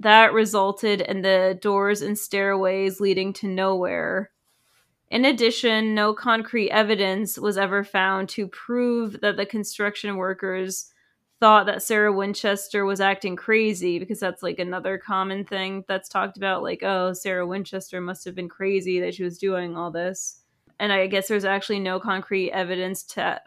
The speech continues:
prove that Sarah communicated with the dead either. It is thought that these rumors persisted because wha-, as Sarah got older, she became more and more reclusive from the outside world.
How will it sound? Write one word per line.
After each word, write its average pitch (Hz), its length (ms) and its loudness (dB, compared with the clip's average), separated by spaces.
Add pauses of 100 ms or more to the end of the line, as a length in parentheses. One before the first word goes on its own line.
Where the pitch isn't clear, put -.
prove 202 240 0
that 190 180 -2
Sarah 185 340 -2
communicated 185 760 -4
with 180 180 -6
the 190 60 -4
dead 180 440 -2
either. 226 600 -2 (460)
It 233 100 4
is 226 200 4
thought 240 500 8
that 226 180 6
these 220 200 2
rumors 220 320 0
persisted 240 960 0 (320)
because 208 680 2 (500)
wha-, 214 200 2
as 214 260 6
Sarah 214 260 2
got 208 220 4
older, 202 440 2
she 208 180 -4
became 208 440 0
more 190 240 -2
and 196 100 -2
more 190 200 0
reclusive 196 760 -2
from 196 160 -6
the 190 100 -2
outside 190 460 -2
world. 185 680 0